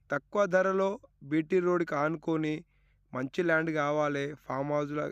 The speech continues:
యూజ్, ఫామ్ హౌస్ యూజ్ అయ్యే ల్యాండ్ కావాలనుకున్న వాళ్ళకి ఇది ఛాన్స్ ప్రాపర్టీ అనుకోవచ్చండి. ఇది <clears throat>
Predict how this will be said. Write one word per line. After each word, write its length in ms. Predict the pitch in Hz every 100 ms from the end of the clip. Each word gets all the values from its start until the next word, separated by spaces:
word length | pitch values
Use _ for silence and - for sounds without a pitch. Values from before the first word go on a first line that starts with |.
| -
యూజ్, 240 | 143 143 - _ _
ఫామ్ 220 | 139 147
హౌస్ 160 | 156 143
యూజ్ 220 | 143 139
అయ్యే 180 | 143 139
ల్యాండ్ 280 | 135 127 131
కావాలనుకున్న 580 | 127 127 131 127 131 127
వాళ్ళకి 260 | 123 127
ఇది 100 | 127 113 -
ఛాన్స్ 280 | 120 135 -
ప్రాపర్టీ 380 | 135 131 135 139
అనుకోవచ్చండి. 680 | 131 127 139 127 135 143 190 - _ _ _ _ _ _ _ _ _
ఇది 220 | 160 175 202 339 _ _ _ _ _ _ -
<clears throat> 320 | 180 185